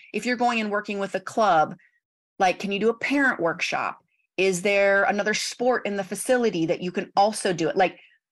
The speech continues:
getting creative about if you're gonna go speak somewhere or if you're gonna put yourself out there, like, why not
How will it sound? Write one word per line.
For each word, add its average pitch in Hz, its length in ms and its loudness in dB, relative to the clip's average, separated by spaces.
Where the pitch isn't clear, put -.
getting 311 240 2
creative 214 920 -2
about 160 540 -2
if 247 160 -4
you're 359 100 -4
gonna 381 140 -2
go 220 80 0
speak 320 320 -6
somewhere 240 640 -2
or 196 180 2
if 220 180 0
you're 269 140 0
gonna 226 180 0
put - 160 -6
yourself 180 300 -2
out 160 240 -2
there, 220 180 2
like, 175 240 -2
why 165 400 -2
not 247 360 0